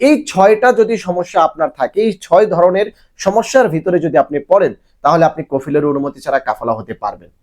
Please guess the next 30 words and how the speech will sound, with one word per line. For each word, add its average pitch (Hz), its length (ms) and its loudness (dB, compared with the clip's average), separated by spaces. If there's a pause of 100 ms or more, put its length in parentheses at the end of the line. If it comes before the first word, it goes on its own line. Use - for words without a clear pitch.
(300)
অনেকেই 208 340 2
বলে 240 220 4
যে, 233 100 2
"ভাই, 226 180 2
আমি 208 200 2
আমিন 190 280 0
মঞ্জিল, 208 320 -8
আমাকে 180 260 -4
করে 185 220 -6
ফু-, - 280 -20
কফিল 180 340 0
হুরুপ 170 260 -2
দিয়েছে 185 240 -2
পঁচিশে 180 380 -8
অক্টোবর 170 340 0
দুই 156 140 -2
হাজার 160 180 0
বাইশের 160 320 -2 (160)
আগে, 165 180 -2 (360)
এখন 185 200 0
আমি 180 180 0
কি 180 120 -2
পারবো 123 300 -2
কিনা?" 101 240 -10 (380)
ভাই, 123 100 4 (100)
পঁচিশে 190 320 0
অক্টোবর 220 360 0
দুই 175 160 0
হাজার 180 220 2
বাইশের 175 320 -2